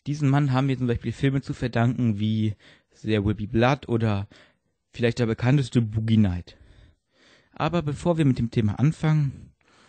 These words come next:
haben wir in letzter Zeit fleißig weiter Filme geschaut und hoffe, ihr habt dies auch getan. Und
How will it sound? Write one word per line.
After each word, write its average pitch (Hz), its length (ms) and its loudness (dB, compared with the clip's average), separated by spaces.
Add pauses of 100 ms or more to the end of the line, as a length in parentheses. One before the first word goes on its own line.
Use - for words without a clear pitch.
(120)
haben 120 260 2
wir 120 340 2
in 117 120 -2
letzter 120 280 -4
Zeit 107 340 -2 (320)
fleißig 131 600 2
weiter 117 260 0
Filme 113 280 2
geschaut 104 420 -6 (280)
und 110 140 -6
hoffe, 139 240 0
ihr 117 200 -2
habt 110 200 -2
dies 135 120 -4
auch 127 220 -2
getan. 104 420 -12 (480)
Und 131 480 2